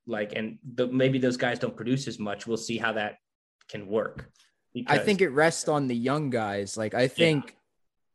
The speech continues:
Speaker 2: I think, I don't know, James Dolan, Chris Drury, they have a lot of faith in those younger guys. Like, they're on board with the, the whole youth movement.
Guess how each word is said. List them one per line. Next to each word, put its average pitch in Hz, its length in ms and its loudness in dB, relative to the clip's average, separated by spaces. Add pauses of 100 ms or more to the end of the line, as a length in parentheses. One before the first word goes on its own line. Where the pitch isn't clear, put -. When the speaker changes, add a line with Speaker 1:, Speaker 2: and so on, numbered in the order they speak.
Speaker 2:
I 147 120 4
think, 190 340 2 (380)
I 147 100 2
don't 156 100 4
know, 127 120 2
James 147 400 0
Dolan, 156 420 2
Chris 139 280 -4
Drury, 147 380 2
they 131 120 0
have 147 220 0
a 131 40 -4
lot 143 340 2
of 147 80 -4
faith 147 320 0
in 131 80 -4
those 123 200 -4
younger 127 220 -2
guys. 120 280 0
Like, 120 160 -2
they're 143 220 2
on 147 220 0
board 151 300 4
with 135 200 -4
the, 127 260 -2
the 120 140 -4
whole 131 200 -2
youth 143 320 -4
movement. 104 480 -6